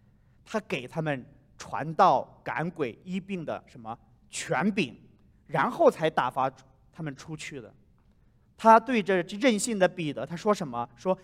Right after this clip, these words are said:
：“你是彼得，我要把我的教会建在这磐石之上，阴间的权柄不能胜过他。”也就是说，他这里面讲到说，教会的权柄是胜过阴间的权柄的，也就是说，教会是胜过死亡的。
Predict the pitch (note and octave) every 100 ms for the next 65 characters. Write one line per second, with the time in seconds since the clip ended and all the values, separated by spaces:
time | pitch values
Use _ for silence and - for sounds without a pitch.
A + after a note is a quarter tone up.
0 | - - G3 F4 - F#3 D#3 C#3 E3 E3+
1 | A#3 B3+ C#4 A#3+ E3 D#3+ - A3+ G#3+ G3
2 | F#3+ A#3 G3 F#3+ F3+ F#3 - D#3 G#3 F3
3 | F3+ A3 B3 E3 - - _ G#3 B3+ B3+
4 | B3+ G3 - - C#3+ F3+ G3+ D#3+ C#3 G3+
5 | G3 C3+ C#3 - E3+ C3 B2 C#3 C#3 -
6 | _ _ _ _ - F#3+ D4+ A3+ A#3+ A#3
7 | A#3 B3+ E3+ E3 D#3+ C3+ D#3+ D#3 F3 F3+
8 | F3+ - - E4 A#3 B3+ G#3 - E3 G3
9 | D#3+ - A3 - C4 E3 E3 C3+ - -
10 | _ G3 B3+ A#3 A#3+ A3 F#3 - - -
11 | D#3 C3 G2+ D3+ F#3+ C4+ - D#4 A3+ B3
12 | G3 - G3+ - D4+ G3 E3+ D#3 C3 -
13 | - D#3+ G#2 A#2 D#3+